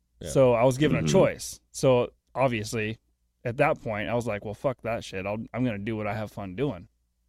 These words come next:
Speaker 1: Which is the right decision, man. Which
Speaker 2: Yeah.
Speaker 1: is, uh, and here's the deal.
Speaker 2: And then,
Speaker 1: Uh,
Speaker 2: and then once I got my driver's license at eighteen, he's like, "Well, now,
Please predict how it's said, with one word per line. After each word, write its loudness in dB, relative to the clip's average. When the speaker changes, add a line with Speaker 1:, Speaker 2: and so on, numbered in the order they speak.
Speaker 1:
Which 0
is -2
the -4
right 2
decision, -4
man. -14
Which 0
Speaker 2:
Yeah. 6
Speaker 1:
is, -4
uh, -4
and 0
here's -2
the -2
deal. 0
Speaker 2:
And 4
then, 6
Speaker 1:
Uh, 4
Speaker 2:
and 8
then 6
once 6
I 8
got 6
my 2
driver's 2
license -4
at 0
eighteen, -8
he's -4
like, -4
"Well, 0
now, -2